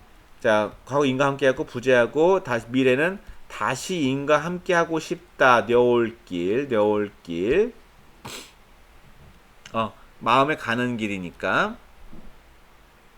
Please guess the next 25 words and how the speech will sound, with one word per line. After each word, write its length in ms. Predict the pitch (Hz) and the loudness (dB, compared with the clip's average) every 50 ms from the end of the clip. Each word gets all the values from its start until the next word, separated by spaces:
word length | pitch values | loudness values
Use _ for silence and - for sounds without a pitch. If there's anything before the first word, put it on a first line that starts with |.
| _ _ _ _ _ _ _ _ _ - _ _ - | _ _ _ _ _ _ _ _ _ -20 _ _ 0
그럼 140 | - 190 180 | 0 2 4
이건 220 | 180 190 180 139 | 4 2 2 2
뭐야? 220 | 110 101 87 76 - - - - - - - - - - | 2 -2 -2 -4 -6 -14 -20 -20 -20 -20 -20 -20 -20 -12
만남에 340 | - 110 123 139 151 156 151 | -4 -4 -2 -2 0 -2 0
대한 140 | 147 147 143 | 0 -2 -2
희망으로 440 | 147 - - 220 226 226 220 208 180 | -4 -6 -2 2 4 4 4 4 0
해석할 240 | 170 170 - 170 160 | -2 0 0 0 0
수 120 | - - | 0 -8
있다는 260 | 120 - 139 131 123 | -6 -2 -2 -2 -2
뜻인 240 | - 123 - 120 110 | -4 -10 -10 -8 -8
거지. 340 | 101 95 90 101 120 170 - _ - - - - - - - - - - - | -8 -8 -8 -8 -10 -10 -12 _ -20 -20 -20 -20 -20 -20 -20 -20 -20 -20 -14
재회에 260 | - - 143 139 143 | -2 2 4 4 6
대한 160 | 127 139 139 135 | 6 4 0 0
희망, 760 | 135 - 185 170 156 143 127 117 107 104 101 95 92 90 - | -2 -4 0 2 4 6 6 6 4 2 0 -2 -6 -10 -12
탄식과 680 | - - 180 185 196 185 - 180 170 - - 160 147 | -12 -8 -8 -6 -6 -6 -6 -8 -8 0 2 2 2
희망. 600 | 139 135 147 131 117 107 98 95 90 85 82 80 76 - - - - _ _ - - - | 2 0 -4 -2 -2 0 0 0 -2 -4 -6 -10 -14 -20 -20 -20 -20 _ _ -20 -20 -10
그러니까 160 | - 147 - | -10 -10 -8
두 80 | - 165 | -4 2
개를 120 | 175 196 | 2 2
다 200 | - - 117 120 | 2 4 2 2
합친 220 | 127 131 - 135 120 | 2 2 -2 -4 -4
거야. 160 | 104 95 87 | -4 -4 -4
봐봐. 280 | - 107 90 98 80 - - - - - - - - - | -8 -6 -6 -6 -6 -6 -12 -16 -16 -18 -20 -20 -20 -16
두 120 | - 143 123 | -10 -4 0
개. 200 | 127 98 - | 0 0 0